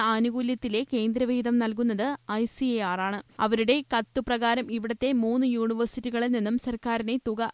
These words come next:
തിട്ടപ്പെടുത്തി അറിയിക്കുകയും അനുകൂലമായ പ്രതികരണം ഉണ്ടാവുകയും ചെയ്തിരുന്നു. ഇതറിഞ്ഞ കേരളത്തിലെ മറ്റ് യൂണിവേഴ്സിറ്റികളിലെ അധ്യാപകർ കോടതിയെ സമീപിച്ചതോടെ തുടർ നടപടികൾ സർക്കാരിന്റെ ഭാഗത്തു നിന്നുണ്ടായില്ല.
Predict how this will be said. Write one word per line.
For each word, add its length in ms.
തിട്ടപ്പെടുത്തി 640
അറിയിക്കുകയും 640
അനുകൂലമായ 640
പ്രതികരണം 640
ഉണ്ടാവുകയും 560
ചെയ്തിരുന്നു. 500
ഇതറിഞ്ഞ 420
കേരളത്തിലെ 560
മറ്റ് 280
യൂണിവേഴ്സിറ്റികളിലെ 880
അധ്യാപകർ 220
കോടതിയെ 480
സമീപിച്ചതോടെ 840
തുടർ 300
നടപടികൾ 480
സർക്കാരിന്റെ 540
ഭാഗത്തു 460
നിന്നുണ്ടായില്ല. 560